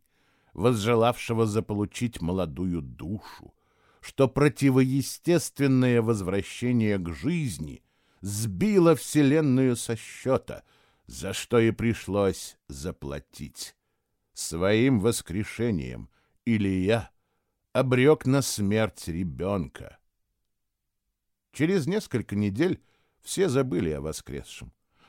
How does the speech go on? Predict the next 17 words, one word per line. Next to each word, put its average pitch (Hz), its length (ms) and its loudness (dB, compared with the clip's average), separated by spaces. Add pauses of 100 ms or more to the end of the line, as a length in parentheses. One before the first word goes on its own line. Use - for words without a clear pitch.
а 135 120 0
он 185 240 6
забыл 151 520 4
обо 113 260 0
всём 123 320 -4
мире, 113 420 -2 (460)
ибо, 92 220 0
воскреснув, 90 840 -4 (300)
стал 160 420 2
совсем 156 560 2
другим 131 440 0
человеком, 117 720 -2 (360)
на 120 160 2
себя 143 340 0
не 143 140 0
похожим, 82 680 -8 (640)
смиренным, 92 920 -2